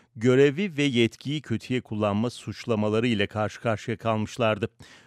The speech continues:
Çünkü iki milyon frangın neden bir başkandan diğerine havale edildiğini açıklayamadılar.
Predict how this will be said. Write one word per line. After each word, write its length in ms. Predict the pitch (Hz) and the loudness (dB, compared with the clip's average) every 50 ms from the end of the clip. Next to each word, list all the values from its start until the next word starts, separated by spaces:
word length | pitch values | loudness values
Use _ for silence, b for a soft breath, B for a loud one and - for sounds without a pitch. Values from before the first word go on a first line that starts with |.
| b b b | b b b
Çünkü 260 | - - 139 - - | -2 -2 -2 0 0
iki 300 | 156 - 185 - - 180 | -4 -4 -6 -6 -2 -2
milyon 360 | 175 165 147 135 135 131 123 117 | 0 2 2 2 2 2 2 0
frangın 600 | - - 135 127 127 131 123 135 135 117 107 98 | 0 0 2 2 2 2 2 2 2 2 2 2
neden 400 | 98 104 95 135 156 175 180 151 | 0 0 2 2 2 2 2 0
bir 180 | 147 127 117 | 0 0 2
başkandan 800 | 107 120 110 - - - 123 117 113 110 92 113 110 98 95 90 | 2 2 2 2 0 0 2 2 2 4 4 2 2 2 0 0
diğerine 360 | 101 117 120 110 104 101 101 | 0 0 0 0 0 -2 -2
havale 580 | 92 82 - 104 98 104 104 101 101 98 101 101 | -4 -4 -6 -4 -2 0 0 0 0 -2 -4 -4
edildiğini 480 | 98 85 101 95 82 98 95 104 143 175 | -4 -6 -6 -6 -6 -4 -4 -4 -4 -4
açıklayamadılar. 880 | 151 117 - - - - 101 110 107 101 98 95 - 110 107 95 - | -4 -6 -6 -8 -8 -2 0 0 0 0 0 -2 -4 -4 -4 -4 -4